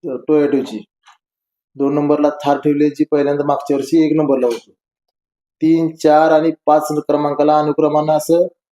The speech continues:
मोठा, लहान, लहान असे तीन ट्रॅक्टर ठेवलेत. त्यानंतर बुलेट आहेत,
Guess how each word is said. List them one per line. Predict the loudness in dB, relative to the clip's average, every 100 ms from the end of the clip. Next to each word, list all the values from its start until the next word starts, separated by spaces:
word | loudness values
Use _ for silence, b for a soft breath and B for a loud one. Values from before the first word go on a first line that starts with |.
| _ _ -6
मोठा, | -4 0 2 4
लहान, | 4 2 0 2
लहान | 2 0 -6
असे | -12 -12
तीन | -4 -2 2
ट्रॅक्टर | 2 2 -2
ठेवलेत. | -2 -4 -4 -10 _ _ _ _ _ -6
त्यानंतर | -4 -2 0
बुलेट | 0 2 4 4
आहेत, | 4 2